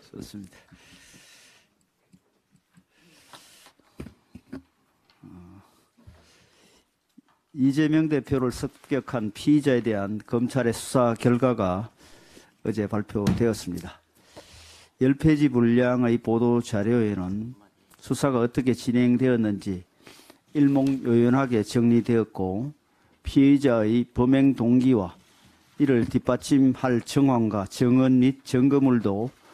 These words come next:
상세하게 언급되어 있었습니다. 민주당도 이 수사 결과를 제대로 보았다면 피의자의 살인 미수 및 공직선거법 위반 혐의가 그 위중함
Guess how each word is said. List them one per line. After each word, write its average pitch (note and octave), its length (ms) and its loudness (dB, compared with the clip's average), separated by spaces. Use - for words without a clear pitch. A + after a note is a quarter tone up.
상세하게 C3 640 -2
언급되어 A#2+ 460 0
있었습니다. G2+ 600 -8
민주당도 C#3 440 2
이 C#3+ 80 6
수사 C#3+ 360 -2
결과를 D3 420 0
제대로 C3 320 -2
보았다면 B2 880 -4
피의자의 C#3 400 0
살인 C#3 420 -2
미수 B2 260 0
및 A2 240 -2
공직선거법 C#3 880 0
위반 C#3 320 2
혐의가 A2 560 -2
그 C3+ 320 2
위중함 C#3 640 2